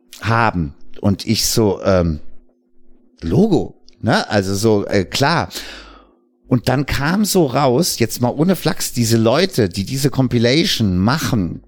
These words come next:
das sind geile Leute. Die haben dann die Hassnachrichten, die sie gekriegt haben, mir zum Teil weitergeleitet. Und ich hab heute, bin heute in diesem Wissen,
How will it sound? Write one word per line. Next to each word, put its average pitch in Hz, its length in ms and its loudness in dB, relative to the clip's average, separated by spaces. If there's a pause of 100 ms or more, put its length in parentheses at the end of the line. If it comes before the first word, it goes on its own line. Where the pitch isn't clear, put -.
das 101 200 0
sind - 420 0 (400)
geile 190 320 2
Leute. 190 500 -2 (380)
Die 135 160 4
haben 185 460 0 (460)
dann 127 220 0
die 127 320 0
Hassnachrichten, 113 1080 0
die 123 140 0
sie 110 120 -2
gekriegt 120 460 -2
haben, 143 180 2
mir 143 120 2
zum 160 220 0
Teil 131 300 0
weitergeleitet. 95 840 0 (280)
Und - 160 0
ich 175 180 0
hab - 240 -4
heute, 170 580 0 (800)
bin 139 260 2
heute 196 300 0
in 170 200 0
diesem 131 420 0
Wissen, 208 500 2